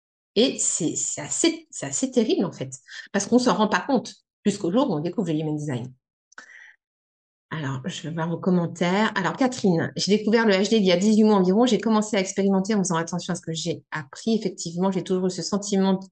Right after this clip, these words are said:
tergiverser longtemps avant de prendre une décision. Comme j'ai compris pourquoi, je ne culpabilise plus. » Yes. « J'ai compris il y a très peu de temps cette histoire de porte qui allume des centres. Je ne savais pas comment comprendre mon état au fil des fameux vingt-huit jours. Je vais essayer de me faire à mesure.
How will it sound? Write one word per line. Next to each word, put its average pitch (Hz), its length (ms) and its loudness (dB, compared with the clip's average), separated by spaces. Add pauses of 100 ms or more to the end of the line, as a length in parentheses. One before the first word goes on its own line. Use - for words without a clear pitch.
(140)
tergiverser 226 840 2
longtemps 220 420 4
avant 180 200 2
de 180 60 2
prendre 175 160 -2
une 175 100 2
décision. 185 500 0 (540)
Comme 240 240 4
j'ai 220 100 4
compris 208 380 0
pourquoi, 190 340 -2
je 202 120 0
ne 165 80 2
culpabilise 156 520 -4
plus. » - 180 -10 (140)
Yes. « 151 680 -2 (960)
J'ai 185 200 4
compris 226 320 4
il 214 80 6
y 190 40 4
a 180 40 -2
très - 220 -4
peu 214 80 2
de 208 60 -2
temps 214 100 2
cette 202 200 -2
histoire 185 280 0
de 175 80 2
porte 208 320 -2
qui 185 80 2
allume 180 280 4
des 160 140 2
centres. 190 500 -2
Je 175 120 -4
ne 170 80 -2
savais 156 220 -2
pas 202 140 -2
comment 165 220 -4
comprendre 180 400 -2
mon 156 160 0
état 165 340 0
au 165 60 0
fil 185 300 -2
des 165 120 2
fameux 214 360 2
vingt-huit 175 480 0
jours. 208 280 2
Je 185 160 -8
vais 175 140 0
essayer 190 240 0
de 180 60 4
me 165 100 0
faire 185 480 -4
à 160 80 -4
mesure. 160 400 -2